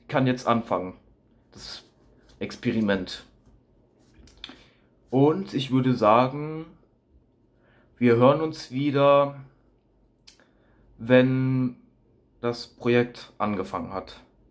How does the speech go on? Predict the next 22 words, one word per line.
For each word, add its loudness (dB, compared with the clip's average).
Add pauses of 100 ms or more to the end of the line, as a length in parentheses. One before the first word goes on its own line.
(1400)
Und -4
ich -4
würde 2
sagen, 4 (1700)
bis -8
später. 0 (1800)
Hallo 2
Freunde. 0 (760)
So, 4
jetzt -2
bin -4
ich -8
wieder 2
zu -6
Hause 2 (400)
und -10
wir 6
haben's 2
jetzt -6
achtzehn -2
Uhr -2
zehn. 0